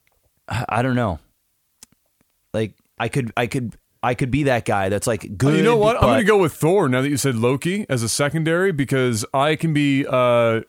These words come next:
Speaker 2: naively altruistic, and that is literally Thor.
Speaker 1: Hmm. Yeah, you know what? I, I'm, I'm gonna go with Loki. I'm gonna go with Loki for the anti-hero, 'cause I think Magneto's a little too dark.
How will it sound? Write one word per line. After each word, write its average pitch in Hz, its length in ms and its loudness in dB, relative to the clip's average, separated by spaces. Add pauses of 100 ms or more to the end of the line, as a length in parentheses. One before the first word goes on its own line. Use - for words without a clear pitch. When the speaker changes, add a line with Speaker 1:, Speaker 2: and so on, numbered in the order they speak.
Speaker 2:
naively 131 920 0
altruistic, 123 880 -2 (460)
and 117 160 0
that 131 160 2
is 117 160 -2
literally 120 480 -2
Thor. 95 380 -4 (540)
Speaker 1:
Hmm. 95 300 -6 (920)
Yeah, 156 140 -4
you 170 160 -4
know 185 100 -4
what? 180 140 -2
I, 131 180 -2
I'm, 165 220 0
I'm 156 160 0
gonna 175 120 -2
go 135 120 0
with 110 100 -4
Loki. 92 420 -8 (160)
I'm 117 120 -6
gonna 156 120 -2
go 147 140 -2
with 123 80 -6
Loki 120 240 -4
for 110 140 -12
the 104 100 -6
anti-hero, 104 320 -6
'cause 127 140 -6
I 151 80 -2
think 190 260 -4 (320)
Magneto's 147 480 0
a 135 60 -2
little 127 200 -2
too 131 220 -4
dark. 143 460 -4